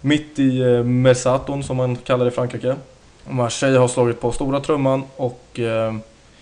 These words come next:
har värvat, eh, väldigt friskt. Och de har värvat, ja, eh, väldigt, väldigt bra enligt mig och Mattias som sitter där, eh,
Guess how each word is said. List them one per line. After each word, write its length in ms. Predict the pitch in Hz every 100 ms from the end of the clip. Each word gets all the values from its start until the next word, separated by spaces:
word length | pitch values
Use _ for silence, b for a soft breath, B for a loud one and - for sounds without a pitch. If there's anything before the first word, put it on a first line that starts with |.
| b b b _ -
har 120 | 117
värvat, 500 | 107 107 107 107 -
eh, 80 | 113
väldigt 360 | 113 120 143 139
friskt. 440 | 127 107 - - -
Och 240 | 120 - - _ _ _ _
de 220 | 127 127
har 80 | 147
värvat, 500 | 165 143 131 131 - - _ - -
ja, 320 | - 127 165 - b b b b b b -
eh, 460 | 117 117 117 117 117 - - - - 123 - - 67
väldigt, 440 | 143 139 120 113
väldigt 720 | 120 127 110 107 - _ - - - - - - -
bra 580 | 117 120 151 190 147 - -
enligt 340 | 170 151 -
mig 280 | 131 123 123
och 260 | 120 120
Mattias 480 | 135 131 131 131 110
som 140 | - 110
sitter 300 | 120 - 113
där, 360 | 110 107
eh, 60 | 104